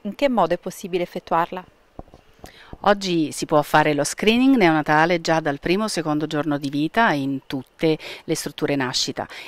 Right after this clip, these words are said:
Speaker 2: e la, il bambino viene... Ehm, semplicemente,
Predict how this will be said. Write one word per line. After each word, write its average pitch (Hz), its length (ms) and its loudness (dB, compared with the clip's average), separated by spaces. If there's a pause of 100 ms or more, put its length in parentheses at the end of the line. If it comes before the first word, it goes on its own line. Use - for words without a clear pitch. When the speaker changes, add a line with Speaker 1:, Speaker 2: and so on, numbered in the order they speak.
Speaker 2:
e 156 100 -4
la, 143 420 0
il 139 200 -4
bambino 151 420 2
viene... 151 540 0 (320)
Ehm, 139 840 -6 (380)
semplicemente, 165 840 0